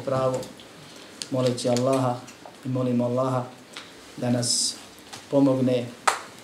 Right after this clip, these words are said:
poduči onome što nam koristi, sačuva nam, nas od znanja koje nam neće koristiti, moleći Allaha da nam poveća svoje blagodati, molim Allaha da nam poveća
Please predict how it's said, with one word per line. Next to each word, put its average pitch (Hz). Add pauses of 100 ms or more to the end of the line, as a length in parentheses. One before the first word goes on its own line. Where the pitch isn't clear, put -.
(180)
poduči 135
onome 127
što -
nam 123
koristi, 135
sačuva 131
nam, 123 (240)
nas 135
od 127
znanja 135
koje 120
nam 123 (380)
neće 143
koristiti, 131 (1040)
moleći 131
Allaha 131 (300)
da 135
nam 135
poveća 135
svoje 131
blagodati, 127 (1000)
molim 131
Allaha 127 (580)
da 139
nam 135
poveća 131